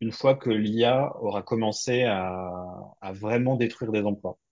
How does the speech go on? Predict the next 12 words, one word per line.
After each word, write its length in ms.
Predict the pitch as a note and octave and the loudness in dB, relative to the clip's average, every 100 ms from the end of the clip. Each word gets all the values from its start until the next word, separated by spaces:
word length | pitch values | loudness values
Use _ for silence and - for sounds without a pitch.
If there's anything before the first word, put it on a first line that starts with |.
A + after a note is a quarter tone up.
| _ _ _ _ _ - | _ _ _ _ _ 2
Parce 200 | G#2 - | 2 4
que 260 | A#2 A2 | 2 2
je, 220 | G#2 A2 - | 0 -2 -2
je, 120 | G#2 G2 - | -4 -6 -6
je 140 | - | -6
suis 220 | G2+ - | -6 -2
vraiment 260 | G#2 G#2+ C#3+ | 2 4 2
convaincu 680 | C#3 A2+ A2+ G#2 A#2 B2 D3+ - | 0 0 0 -2 -2 -2 -4 -12
que 500 | - G#2 G2 F#2+ G2 G#2 | -4 -2 0 -2 -4 -4
on, 420 | G2 F#2+ F#2 F#2+ - | -4 -4 -6 -8 -10
on 200 | G2 F#2+ | -8 -6
est 400 | F#2+ G#2+ G#2+ G2+ | -4 -2 -2 -4